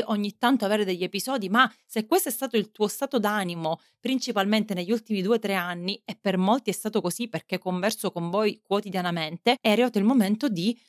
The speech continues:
alzarsi, di prendere in mano la situazione e creare quello che magari a livello fisico, a livello locale non c'è.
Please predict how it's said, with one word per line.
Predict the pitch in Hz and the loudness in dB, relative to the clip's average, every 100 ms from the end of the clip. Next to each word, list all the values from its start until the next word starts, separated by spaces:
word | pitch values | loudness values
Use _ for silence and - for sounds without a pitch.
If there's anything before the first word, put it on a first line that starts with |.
| _ | _
alzarsi, | - 233 226 170 139 - - 240 254 _ _ | -2 -2 -2 -6 -8 -8 -8 -6 -8 _ _
di | 180 226 | -2 0
prendere | 262 277 262 202 185 | 2 2 2 2 0
in | 247 220 | 4 4
mano | 214 233 202 | 6 4 0
la | 170 | -4
situazione | - 226 - - 185 180 220 - _ _ - | -6 -6 -4 -6 -6 -4 -6 -8 _ _ 2
e | 320 - _ | 2 2 _
creare | 277 269 220 165 175 214 277 | 2 4 6 4 4 2 2
quello | 302 381 403 | 4 4 4
che | - | 4
magari | 254 233 311 | 4 4 2
a | 302 | 2
livello | 220 233 302 269 220 | 2 4 6 6 4
fisico, | - 262 269 - 320 | 0 -4 -4 -2 2
a | 262 | 2
livello | 226 240 277 | 2 2 4
locale | 247 214 214 190 170 190 233 330 - | 4 4 2 2 2 4 4 4 6
non | 247 370 | 6 6
c'è. | - 262 233 | 2 0 0